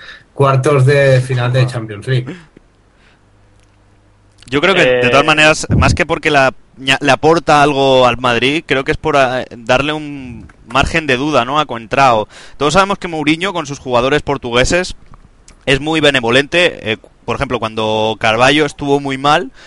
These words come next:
Speaker 2: lo puso contra el Barça, o sea, que telita.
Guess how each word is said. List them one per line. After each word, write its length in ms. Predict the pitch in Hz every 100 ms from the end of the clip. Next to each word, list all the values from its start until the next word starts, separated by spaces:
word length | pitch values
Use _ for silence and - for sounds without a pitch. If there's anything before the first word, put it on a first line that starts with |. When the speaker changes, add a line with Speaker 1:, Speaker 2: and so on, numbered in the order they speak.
| - -
Speaker 2:
lo 200 | - 127
puso 220 | 117 156 185
contra 280 | 170 135
el 80 | 123
Barça, 360 | 147 - - 110
o 60 |
sea, 320 | 110 107 104 101
que 160 | 104 - -
telita. 400 | 135 165 110